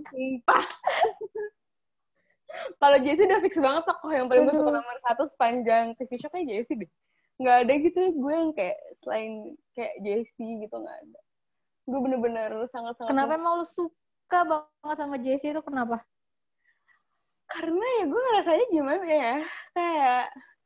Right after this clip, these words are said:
Speaker 1: hmm, kayak ya udah real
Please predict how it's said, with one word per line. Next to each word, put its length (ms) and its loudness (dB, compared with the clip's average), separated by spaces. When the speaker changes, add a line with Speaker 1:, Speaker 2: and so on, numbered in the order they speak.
Speaker 1:
hmm, 380 4
kayak 140 8
ya 120 10
udah 200 6
real 220 6